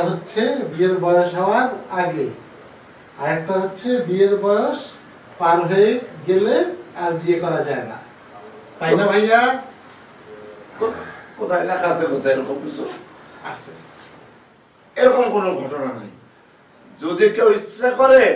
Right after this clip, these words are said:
Speaker 2: প্রাপ্তবয়স্ক হয় বিয়ে করতে, সে পারবে, তার বয়স যতই হোক। কাজে আমি বিয়ে করব আগে।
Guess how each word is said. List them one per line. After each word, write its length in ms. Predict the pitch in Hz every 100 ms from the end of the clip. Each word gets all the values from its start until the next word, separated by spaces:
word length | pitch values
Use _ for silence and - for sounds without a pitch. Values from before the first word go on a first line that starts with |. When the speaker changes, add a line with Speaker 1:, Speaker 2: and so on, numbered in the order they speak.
| -
Speaker 2:
প্রাপ্তবয়স্ক 800 | - - - 247 240 254 247 - 269 214
হয় 200 | 233 226 208
বিয়ে 180 | 208 -
করতে, 320 | 208 208 - 254 254
সে 120 | 185 180
পারবে, 360 | 190 190 185 170 - - - _ -
তার 180 | 196 196 185
বয়স 200 | 180 170
যতই 320 | 175 175 180 156
হোক। 180 | 139 143 - _ _ _ _ _ -
কাজে 240 | 196 214 247 240 214
আমি 140 | 170 -
বিয়ে 180 | 139 127 127
করব 220 | 127 123 - _ _ _ _ _ _ - -
আগে। 240 | - -